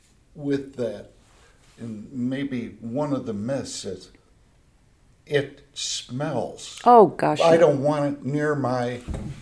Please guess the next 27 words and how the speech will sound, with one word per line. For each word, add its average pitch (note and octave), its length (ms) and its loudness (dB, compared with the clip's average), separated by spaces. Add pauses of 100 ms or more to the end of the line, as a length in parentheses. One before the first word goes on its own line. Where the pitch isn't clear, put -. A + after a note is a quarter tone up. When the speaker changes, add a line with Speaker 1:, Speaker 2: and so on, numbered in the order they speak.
(1000)
Speaker 1:
house. C#3+ 360 -4
My E3+ 200 2
wife F3+ 480 4
keeps C3+ 340 -6
accusing C3+ 760 -8 (580)
me C#3 300 0
of A2 240 0
that D3 420 4
with C3 300 -2
my F3+ 280 0 (240)
compost B2 720 -2
pile, D#3+ 320 -2 (200)
but D#3 200 0
my F3 140 2
compost E3+ 640 0
pile F3+ 240 -2
doesn't F3+ 380 -4
smell. G#3 560 -6
Speaker 2:
You're F3+ 160 8
exactly F#3 500 10
right. F3 320 10 (360)
The E3 120 4
only A#3+ 240 8
reason A3+ 440 6
you F3+ 140 6
would G3 120 8
have A3 260 8